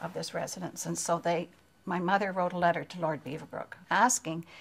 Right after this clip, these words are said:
if he would give his house, which was on the corner of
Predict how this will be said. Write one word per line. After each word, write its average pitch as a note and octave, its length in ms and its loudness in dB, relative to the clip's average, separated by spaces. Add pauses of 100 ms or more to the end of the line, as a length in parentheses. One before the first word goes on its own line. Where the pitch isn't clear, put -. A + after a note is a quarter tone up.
(340)
if F3 180 -6
he B3+ 260 2
would A#3+ 240 0
give E3 480 0 (120)
his A3+ 340 -2
house, - 680 0 (400)
which - 180 -6
was E3+ 160 -4
on F3+ 140 2
the F3 80 -4
corner F3+ 480 -2 (100)
of E3+ 220 -6